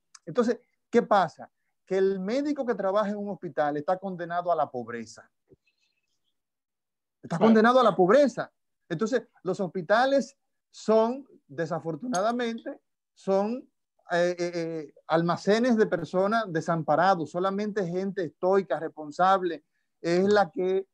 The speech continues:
Speaker 1: eh, usted lo encuentra en los hospitales. Y eso no puede ser, porque ese no es un modelo sostenible en el tiempo. El Estado tiene que agarrar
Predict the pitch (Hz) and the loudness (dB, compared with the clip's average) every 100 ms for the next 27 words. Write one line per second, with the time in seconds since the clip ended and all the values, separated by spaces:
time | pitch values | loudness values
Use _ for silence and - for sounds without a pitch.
0 | _ - 165 170 175 180 185 190 170 180 | _ -12 -10 -8 -6 -2 0 -2 -2 -4
1 | 208 196 170 151 156 175 165 165 160 175 | -2 -4 -6 -6 -6 -6 -6 -8 -6 -6
2 | 165 160 170 139 165 170 143 - 165 151 | -4 -4 -6 -2 0 0 -2 -2 0 0
3 | 135 143 - 151 175 170 175 170 165 156 | 0 -4 -4 -2 -2 -2 -4 -6 -4 0
4 | 165 175 170 147 156 147 156 160 165 156 | 2 2 -2 -6 -6 -6 -6 -6 -6 -6
5 | 151 165 170 143 143 160 180 180 180 - | 0 2 2 2 2 2 2 2 0 0
6 | 190 226 202 185 170 160 143 147 175 175 | 0 0 2 4 4 4 0 0 2 2
7 | 170 | 0